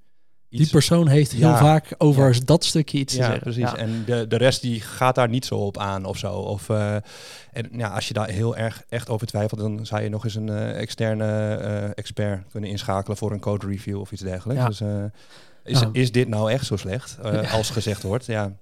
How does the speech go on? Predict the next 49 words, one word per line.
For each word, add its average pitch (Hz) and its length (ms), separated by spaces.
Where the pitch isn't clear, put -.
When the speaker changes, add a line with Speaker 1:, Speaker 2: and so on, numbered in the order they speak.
Speaker 1:
Ja, 175 80
Speaker 2:
Ja. 180 60
Speaker 1:
die, 208 120
maar 185 120
die, 196 260
die 180 240
voel 139 180
Speaker 2:
Ja. 202 60
Speaker 1:
ik 160 80
wel. 143 200
Speaker 2:
Ja. 139 200
Speaker 1:
Voordat 254 300
we 220 120
nog 214 200
even 190 140
wat 190 140
verder 196 260
dat, 160 200
eh, 147 140
dat 139 180
onderwerp 185 440
ingaan, 170 300
lijkt 160 160
me 156 120
goed - 240
om 175 120
eerst 185 240
eventjes 160 360
naar, 147 260
eh, 147 60
naar 143 140
stap - 260
één 120 180
te 123 80
gaan. - 320
En 135 120
Speaker 2:
Mhm. 139 100
Speaker 1:
we, 151 160
we 147 200
roepen 151 300
het 139 80
al 135 100
een 131 80
beetje 131 240
tussen 131 260
de 123 100
zinnen 127 260
door, 185 260
maar 160 220